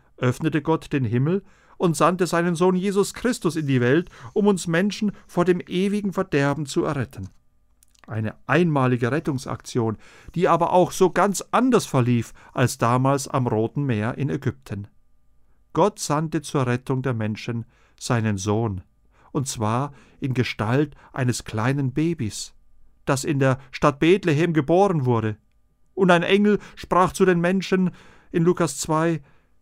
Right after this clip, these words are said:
„Fürchtet euch nicht, siehe,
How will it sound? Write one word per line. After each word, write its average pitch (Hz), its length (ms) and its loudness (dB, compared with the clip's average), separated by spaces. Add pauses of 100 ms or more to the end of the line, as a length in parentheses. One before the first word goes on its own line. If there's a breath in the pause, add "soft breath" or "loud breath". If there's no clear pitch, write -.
(160)
„Fürchtet 196 720 2
euch - 260 0
nicht, 190 400 -6 (120)
siehe, 190 480 0